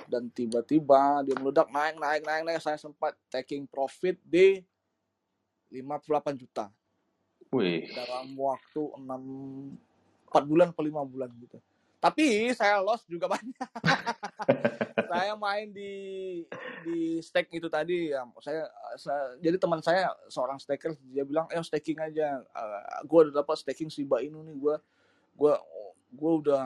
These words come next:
Speaker 1: kaya mendadak." Memang dia kaya mendadak karena staking si-, Shiba Inu itu kan.
Speaker 2: Heeh,
Speaker 1: Jadi akhirnya
Speaker 2: heeh.
Speaker 1: aku coba beberapa kali,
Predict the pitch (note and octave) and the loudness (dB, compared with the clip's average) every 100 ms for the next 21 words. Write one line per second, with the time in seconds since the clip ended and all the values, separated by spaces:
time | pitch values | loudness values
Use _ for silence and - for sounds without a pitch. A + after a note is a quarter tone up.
0 | B2 - D3 D3 D3 D3+ C#3 D#3+ F#3+ F3 | -2 0 2 2 2 2 2 0 0 2
1 | D#3+ C#3+ C#3 D3+ D#3+ D3+ B2 B2 C3 - | 0 -2 -4 -4 -4 -6 -10 -14 -14 -12
2 | C#3 D3+ D3+ C3+ A#2+ - C3+ B2 B2+ C#3 | -12 -10 -14 -16 -18 -12 -6 -4 -4 -6
3 | D#3 C3 A2+ A#2+ _ _ B2+ A#2 A#2 D3 | -6 -4 -4 -6 _ _ 2 4 4 2
4 | C3+ E3 - D#3 D#3 C#3+ F3 E3 D3+ D#3 | 2 -4 -4 -2 0 4 4 4 2 0
5 | D3 D3 F3+ F#3+ | 0 0 2 0